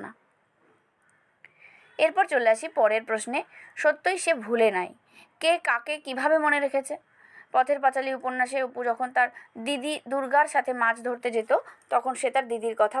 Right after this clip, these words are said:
মনে রাখে, আর অপু যখন একা মাছ ধরত তখন সে ছাতিম গাছের তলায় বসে থাকতো। সত্যি সে ভুলে নাই বাক্যটি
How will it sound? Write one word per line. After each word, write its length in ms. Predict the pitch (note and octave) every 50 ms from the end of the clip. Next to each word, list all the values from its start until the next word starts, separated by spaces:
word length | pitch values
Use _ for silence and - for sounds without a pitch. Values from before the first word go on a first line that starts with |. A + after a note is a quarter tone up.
| C4 A#3+
মনে 160 | G#3+ G3 G3 G3
রাখে, 200 | F#3+ - - G3 A3+ - _ _ - - -
আর 120 | - A3+ A3+ B3
অপু 140 | B3+ B3+ C#4+ D#4+ D4+
যখন 180 | F4 E4+ F4 E4+ E4 C4 A#3+
একা 140 | - C4 C4 B3+
মাছ 120 | A#3+ A#3 A3+ A3+
ধরত 220 | A3+ G#3+ A3+ _ - D4+ F#4+ - - - - _
তখন 200 | - - - C#4 C4+
সে 60 | D4 C#4+ -
ছাতিম 320 | - C#4 B3 - - D#4+ D#4+ D4
গাছের 260 | B3+ A3+ A3+ - A#3+ A#3+ -
তলায় 240 | A3+ A3 B3+ E4 C#4
বসে 180 | B3 A3 - G3 -
থাকতো। 260 | F#3+ - _ _ - - - _ - _ _ _ _ _
সত্যি 300 | - C#4+ C#4 D4 - F4 E4+ -
সে 80 | F4+ D#4+ B3+
ভুলে 200 | A#3+ B3 A#3 A3+ G#3
নাই 100 | G3 G3 G3 A3
বাক্যটি 400 | A3+ A#3 - - E4 D#4+ C#4 A#3+